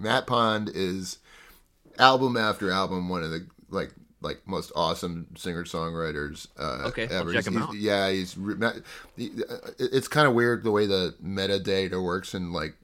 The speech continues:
Speaker 1: uh, Apple Music and the stuff. So it's either Matt Pond or Matt Pond P A.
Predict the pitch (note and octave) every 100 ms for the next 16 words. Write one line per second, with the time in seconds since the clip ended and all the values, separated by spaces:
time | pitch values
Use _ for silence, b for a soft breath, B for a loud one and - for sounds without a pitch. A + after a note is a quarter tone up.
0 | _ _ _ - A#1+ B1 - - - -
1 | - - F#2+ F2 F#2+ F#2 F2+ F2 D#2+ -
2 | E2 - F2+ E2 F#2+ F#2 A2 G2+ F#2 G#2
3 | A2+ A#2+ G#2 G2+ F#2+ F#2+ F#2+ - F#2+ F2
4 | G2+ F2+ E2+ E2